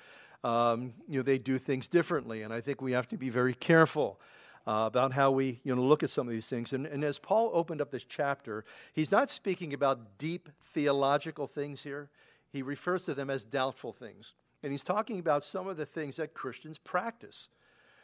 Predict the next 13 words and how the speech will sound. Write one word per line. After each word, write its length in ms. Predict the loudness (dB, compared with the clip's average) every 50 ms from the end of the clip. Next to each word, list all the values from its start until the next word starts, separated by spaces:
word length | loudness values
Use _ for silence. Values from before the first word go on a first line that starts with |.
| _ _ _ -4
Uh, 240 | -2 0 0 0 0
and 340 | 0 0 0 0 -2 -4 -4
so 180 | -2 0 0
as 160 | 0 0 -2
we, 180 | -2 -2 0 0
again, 420 | 0 -2 -2 -4 -4 -4 -4 -8 -12 -14 -14 -14 -14 -16 -18 -18 -18 -18 -18 -18 -16 -14
know 300 | -8 0 4 4 4 4
different 320 | 4 0 0 0 -2 -2
Christians, 440 | 0 -2 -2 -2 -4 -8 -10 -10 -8
move 200 | -6 -6 -6 -6
within 200 | -4 -4 -4 -2
different 480 | -2 -2 -4 -4 -4 -8 -8 -12 -14 -12
circles, 540 | -6 0 2 2 2 0 -4 -8 -10 -10